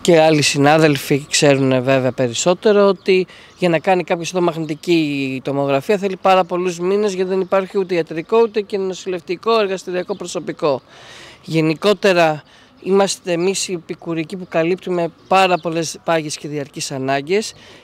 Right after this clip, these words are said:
και ο-, τώρα οι ανανεώσεις που θα γίν-, που γίνονται κάθε χρόνο είναι απλά το μαρτύριο της σταγόνας περνάμε. Για τις ελλείψεις του προσωπικού επίσης, οι προσλήψεις που θα κάνουν δεν τις καλύπτουν, ε.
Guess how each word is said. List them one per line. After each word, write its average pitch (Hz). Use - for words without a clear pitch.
και 170
ο-, 165
τώρα 208
οι 175
ανανεώσεις 170
που 175
θα 156
γίν-, 160
που 165
γίνονται 170
κάθε 175
χρόνο 165
είναι 196
απλά 180
το 180
μαρτύριο 180
της 156
σταγόνας 160
περνάμε. 156
Για 180
τις 175
ελλείψεις 202
του 202
προσωπικού 202
επίσης, 175
οι 190
προσλήψεις 175
που -
θα 175
κάνουν 165
δεν 226
τις -
καλύπτουν, 135
ε. 147